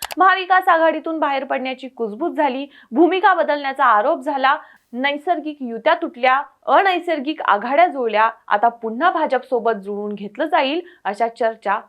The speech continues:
होऊ लागल्यात. या सगळ्या घडामोडी घडल्या आहेत उद्धव ठाकरेंच्या शिवसेनेत. या सर्व गोष्टींमुळे आता उद्धव ठाकरेंची शिवसेना ही राज ठाकरेंची मनसे होण्याच्या मार्गावर आहे का, असं म्हटलं जातंय. पण अशा चर्चा असण्यामागं नेमकं काय कारण असेल,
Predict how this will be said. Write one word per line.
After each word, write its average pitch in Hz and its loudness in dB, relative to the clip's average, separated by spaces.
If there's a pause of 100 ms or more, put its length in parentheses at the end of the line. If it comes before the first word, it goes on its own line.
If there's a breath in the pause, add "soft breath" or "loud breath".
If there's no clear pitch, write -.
(200)
होऊ 214 0
लागल्यात. 185 0 (460 soft breath)
या 359 2 (160)
सगळ्या 392 4
घडामोडी 330 0
घडल्या 247 0
आहेत 214 -4
उद्धव 202 -8 (160)
ठाकरेंच्या 190 -10 (100)
शिवसेनेत. 185 -2 (400 soft breath)
या 403 2
सर्व 453 2
गोष्टींमुळे 381 -2
आता 403 2
उद्धव 311 -2
ठाकरेंची 294 -4
शिवसेना 247 -6
ही 294 -6
राज 233 2 (100)
ठाकरेंची 269 -10
मनसे 226 -6
होण्याच्या 339 0
मार्गावर 262 2
आहे 240 0
का, 208 2 (260 loud breath)
असं 233 0
म्हटलं 208 -2
जातंय. 180 -4 (300 soft breath)
पण 254 2
अशा 233 2
चर्चा 311 -2
असण्यामागं 226 -2
नेमकं 208 -8 (100)
काय 240 2
कारण 320 0
असेल, 269 -6